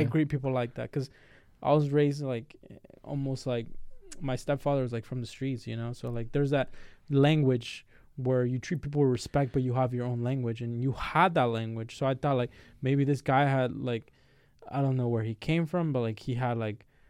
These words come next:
Speaker 2: he came from, like, side parts of the hood, right? Like,
Speaker 1: Yeah, yeah.
Speaker 2: he, but I never thought less of you because of that.
Speaker 1: Sure.
Speaker 2: I just thought, like, he had a hard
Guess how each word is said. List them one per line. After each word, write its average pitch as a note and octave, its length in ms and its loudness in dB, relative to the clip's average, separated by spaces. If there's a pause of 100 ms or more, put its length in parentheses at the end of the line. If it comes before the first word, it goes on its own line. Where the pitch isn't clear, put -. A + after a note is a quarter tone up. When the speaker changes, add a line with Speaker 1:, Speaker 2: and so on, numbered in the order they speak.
(300)
Speaker 2:
he C3 140 -8
came D3 240 0
from, B2+ 240 -4
like, A2+ 180 -6 (720)
side C#3 340 0
parts E3 240 6
of E3 60 6
the D3+ 80 10
hood, D#3+ 200 10
right? F#3+ 220 10
Like, E3 240 8
Speaker 1:
Yeah, B2 260 2
yeah. A#2 300 0 (440)
Speaker 2:
he, F3 160 2
but F3+ 180 10
I G#3 60 12
never G#3+ 220 8
thought F3+ 280 10
less D#3 360 8
of D#3 120 6
you C#3 120 4
because C#3+ 320 2
of D3 100 2
that. B2+ 240 2
Speaker 1:
Sure. A2 320 -2
Speaker 2:
I C#3+ 100 8
just D3+ 160 6
thought, D#3 160 10
like, C#3 200 6
he D3 160 2
had C#3+ 240 6
a B2 40 2
hard C3 400 2